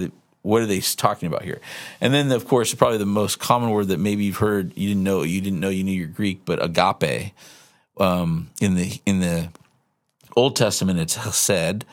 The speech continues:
In the New Testament, it's agape, and that is this sacrificial, completely selfless love,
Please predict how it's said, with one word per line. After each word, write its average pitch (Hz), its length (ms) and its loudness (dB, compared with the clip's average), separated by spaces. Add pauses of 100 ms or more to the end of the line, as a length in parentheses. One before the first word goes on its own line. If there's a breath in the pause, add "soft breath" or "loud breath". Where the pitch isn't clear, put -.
(420 loud breath)
In 92 360 0
the 82 140 -2
New 95 180 2
Testament, - 480 -2
it's - 220 -8
agape, 82 920 -4
and 90 220 0
that 107 160 2
is 101 260 -2
this 87 220 -2
sacrificial, 104 1200 0 (300 loud breath)
completely 98 600 0
selfless - 720 0
love, 80 480 -2